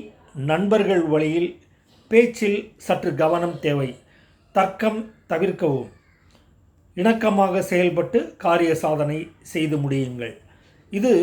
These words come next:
ரிஷபராசியினருக்கான அக்டோபர் மாத ரெண்டாயிரத்தி இருபத்தி நான்கின் பலன-, பலன்கள் இப்படி இருக்கக்கூடும். இதை கேட்டு தெரிந்து தெளிந்து செயலாற்றும் விதத்தில் மாறுதல்கள் செய்ய வேண்டிய இருக்கும் பட்சத்தில்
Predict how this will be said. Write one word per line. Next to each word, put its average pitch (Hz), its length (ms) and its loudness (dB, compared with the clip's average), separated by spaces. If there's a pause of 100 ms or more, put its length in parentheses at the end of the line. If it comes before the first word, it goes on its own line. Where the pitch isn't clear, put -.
(160)
ரிஷபராசியினருக்கான 185 1300 0 (240)
அக்டோபர் 196 460 -2
மாத 170 380 -2
ரெண்டாயிரத்தி 175 560 2 (120)
இருபத்தி 165 300 -2
நான்கின் 147 520 -4 (140)
பலன-, 147 420 -2 (160)
பலன்கள் 160 420 0 (120)
இப்படி 147 300 -2
இருக்கக்கூடும். 127 540 -8 (840)
இதை 190 240 4
கேட்டு 175 380 0 (560)
தெரிந்து 175 420 0
தெளிந்து 175 420 0 (800)
செயலாற்றும் 196 680 2
விதத்தில் 160 460 -4 (240)
மாறுதல்கள் 151 840 -2
செய்ய 160 180 0
வேண்டிய 151 260 0 (220)
இருக்கும் 151 360 -6
பட்சத்தில் 165 380 -6